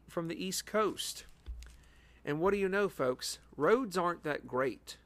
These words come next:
You know, I mentioned from, uh, the previous night's podcast about how inadequate roads are, how much more it costs to ship goods by road than it would, say, by water. Um,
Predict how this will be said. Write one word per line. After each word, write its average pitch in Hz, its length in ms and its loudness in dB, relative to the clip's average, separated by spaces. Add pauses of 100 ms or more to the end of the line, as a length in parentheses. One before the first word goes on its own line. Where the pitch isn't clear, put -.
(560)
You 147 60 -6
know, 151 80 0
I 156 100 4
mentioned 165 380 -2
from, 156 200 -2
uh, 147 220 2
the 139 120 -4
previous 156 520 -2
night's 131 340 -2
podcast 120 680 -2
about 123 280 -2
how 131 320 0 (340)
inadequate 143 580 0
roads 190 460 2
are, 196 320 4 (480)
how 151 160 0
much 156 360 -2
more 160 460 6
it - 200 -4
costs 151 480 0
to - 120 -10
ship - 400 -4
goods 185 340 4
by 185 220 0
road 185 520 0 (160)
than 147 180 0
it - 160 -4
would, 160 380 2
say, 151 260 0
by 139 240 0
water. 147 580 2 (1120)
Um, 135 440 2